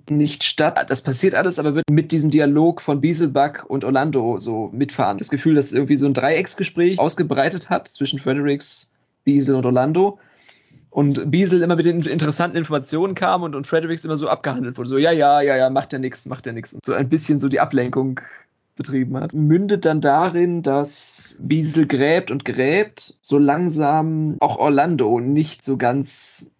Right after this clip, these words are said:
koscher damit ist oder dass das eher abschreckt, weil es plötzlich noch eine Dimension mehr bekommt und aus der Spielwelt so ausgreift. Also das hatten wir ja auch schon mal, dass,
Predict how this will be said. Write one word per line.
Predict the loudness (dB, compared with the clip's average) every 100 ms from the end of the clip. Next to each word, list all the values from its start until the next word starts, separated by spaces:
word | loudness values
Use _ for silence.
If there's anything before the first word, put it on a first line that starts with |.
| _
koscher | 0 2 2 -2
damit | -2 -2
ist | -4 -4 -4
oder | -2 -2
dass | -2 -4
das | -6 -8
eher | -8 -8 2 4 4 2 -2 -8 _
abschreckt, | -4 -2 -2 -2 -2 -2 -4
weil | 0
es | 0 0
plötzlich | -2 0 0 2
noch | 0 0
eine | 2 4
Dimension | 4 2 2 2 2
mehr | 2 0
bekommt | 0 -2 -2 -2 -6
und | -6
aus | -4 -2
der | -2
Spielwelt | 2 4 4 2
so | 2
ausgreift. | 2 0 -4 -4 -4 -8 -18 -20
Also | -16 -12
das | -6 -4
hatten | -2 0
wir |
ja | 0
auch | 0
schon | -4 -6
mal, | -2 -2
dass, | -4 -8